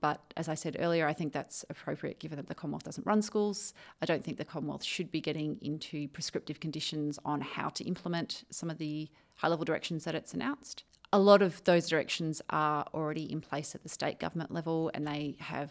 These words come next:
their own progress, programs in place to achieve them. I think some of the reaction from state governments has been, "We already do a lot of what's in the, in the report," and I think,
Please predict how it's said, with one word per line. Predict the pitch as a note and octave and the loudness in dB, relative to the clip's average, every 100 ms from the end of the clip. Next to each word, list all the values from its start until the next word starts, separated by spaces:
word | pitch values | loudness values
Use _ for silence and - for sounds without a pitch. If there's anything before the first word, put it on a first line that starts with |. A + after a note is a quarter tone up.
| - | -8
their | - C#3+ C#3+ | -8 -6 -6
own | |
progress, | C#3+ C#3+ D3+ C#3+ D3 - _ - | -8 -8 -8 -8 -8 -12 _ -6
programs | - E3 D3 C#3+ D3+ - - - - _ - | 0 2 0 -2 -4 -6 -8 -16 -20 _ -10
in | E3 | -8
place | - D3+ - | -4 -4 -4
to | - | -12
achieve | - - F#3+ | -8 -4 -2
them. | - C4+ C#4 - - | 0 0 0 -10 -2
I | E3+ | 4
think | G#3+ - - - | 6 4 -2 -10
some | - G3 | 0 2
of | F3 | 4
the | |
reaction | E3+ D#3 - F3 | 4 2 0 -6
from | - D#3 | -4 -4
state | - D3+ | 0 0
governments | E3 D#3 C#3+ - | 0 -2 -4 -6
has | |
been, | D#3 D#3 | -6 -2
"We | E3+ F3+ | -2 0
already | E3 D#3 D3 D3 - F3 | 0 -2 -6 -8 -8 -2
do | E3 E3 F#3 | 2 2 2
a | |
lot | G3 G3 | 2 0
of | G3+ | 0
what's | G#3+ - | -4 -4
in | G#3 | -4
the, | G3+ G3+ - | -4 -6 -4
in | G3 | -2
the | G3 | -2
report," | F#3+ C4+ C#4+ | 2 4 4
and | - D3+ | 2 -2
I | |
think, | D3+ D#3+ - | -4 -8 -8